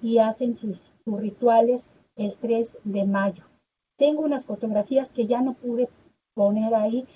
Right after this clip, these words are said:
pero sí, o sea, sí, sí se lleva a cabo esta práctica y está sustentada también, el cuidado del agua en, en estas comunidades también está sustentada en esta ritualidad y en esta, eh,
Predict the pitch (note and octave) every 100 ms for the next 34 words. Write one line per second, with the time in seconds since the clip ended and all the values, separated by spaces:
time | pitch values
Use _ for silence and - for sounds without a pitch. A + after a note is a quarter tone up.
0 | _ _ C4+ C4 C4 D4 D4 C#4+ _ -
1 | A#3 B3 A#3+ - D4 - - C4+ D#4 C4+
2 | C#4 C4+ - B3+ C4 A#3+ A#3 C4+ - A#3+
3 | A#3 - A#3+ - D#4 - _ _ _ _
4 | B3+ C4 C#4 D#4+ D#4+ _ - C4 C4 C4+
5 | E4 - - C4 A3+ - D4+ E4+ - G#3+
6 | A3 A#3+ A3+ - A3 B3 D4 E4 B3+ A#3
7 | A#3 A#3 C4 F4 _ _ _ _ - G#3
8 | G3+ G3 G#3 G#3+ A#3+ D4+ - A#3+ A3+ A3
9 | A3+ A3+ B3+ - A3 G#3+ A#3+ C#4+ A#3 -
10 | B3 D4 - A#3 G3+ A#3 A#3 B3 A3 G#3+
11 | A3 A#3+ A#3+ A3+ - G3+ G3+ A3 C4+ -
12 | _ _ - G#3+ A3 A3 A#3+ - - C4+
13 | C4+ - A3+ G#3